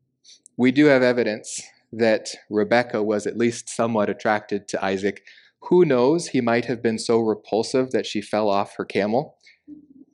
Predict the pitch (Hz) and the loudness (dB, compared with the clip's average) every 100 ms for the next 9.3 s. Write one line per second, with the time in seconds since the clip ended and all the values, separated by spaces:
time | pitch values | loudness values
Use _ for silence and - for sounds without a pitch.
0 | _ _ _ _ _ _ _ 151 139 110 | _ _ _ _ _ _ _ 2 4 2
1 | - - - _ _ 123 120 123 117 117 | -4 -18 -20 _ _ 0 0 0 0 0
2 | 113 107 - - 101 98 95 107 98 95 | 0 -4 -4 -2 0 0 -8 -6 -4 -2
3 | 95 95 95 - 101 98 98 98 101 98 | -2 -4 -6 -6 -2 -2 -2 -2 -2 -2
4 | 98 - _ _ _ _ _ _ - 107 | -4 -14 _ _ _ _ _ _ -10 -10
5 | 101 117 117 104 113 - - - 104 104 | -6 -2 0 0 -4 -10 -18 -10 -6 -6
6 | 101 110 117 120 95 85 _ _ - _ | -6 -4 -4 -4 -8 -8 _ _ -20 _
7 | _ _ _ _ _ _ 139 135 139 123 | _ _ _ _ _ _ 0 2 2 2
8 | 117 120 120 160 139 127 127 123 110 - | 4 2 2 2 4 2 -2 -4 -4 -2
9 | 120 117 | 0 0